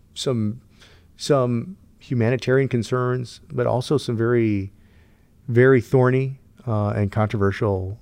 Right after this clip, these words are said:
issues around foreign policy and what our posture should be towards different countries.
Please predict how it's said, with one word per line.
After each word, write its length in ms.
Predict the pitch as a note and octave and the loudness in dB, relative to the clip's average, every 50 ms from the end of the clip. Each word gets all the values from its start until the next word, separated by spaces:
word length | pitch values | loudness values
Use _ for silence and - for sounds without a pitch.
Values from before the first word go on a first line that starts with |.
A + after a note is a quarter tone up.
| - - - | -16 -10 -6
issues 380 | A#2 G#2+ - - A#2 G#2+ G2 | -4 -4 -4 -2 -4 -4 -2
around 220 | G2+ G2 F#2 F#2 F#2+ | -2 -2 -2 -4 -4
foreign 220 | - A#2 A2 G2+ | -4 -4 -6 -4
policy 460 | - - G#2 A2 A2 - - A2 - _ _ _ _ _ - | -2 0 0 0 0 -2 -8 -14 -16 _ _ _ _ _ -8
and 200 | - A2 G#2 G2+ | -4 -2 -2 0
what 160 | G2+ G#2+ G#2 | 0 0 2
our 280 | G#2 G2 F#2+ F#2 F2+ F#2 - - _ _ _ _ _ _ | 2 2 2 0 -2 -4 -8 -12 _ _ _ _ _ _
posture 400 | - - G#2+ G#2 G2 - - G#2+ | -8 -4 -4 -4 -4 -4 -6 -6
should 180 | - - G2 F2 | -6 -6 -8 -8
be 240 | G2 F2+ F2+ G2 - - | -6 -8 -8 -8 -12 -10
towards 260 | - - G#2 F#2+ - | -6 -6 -6 -6 -6
different 260 | - G#2 - - - | -8 -8 -8 -10 -8
countries. 420 | - A2+ A2 - - - - - | -8 -8 -8 -8 -12 -16 -20 -20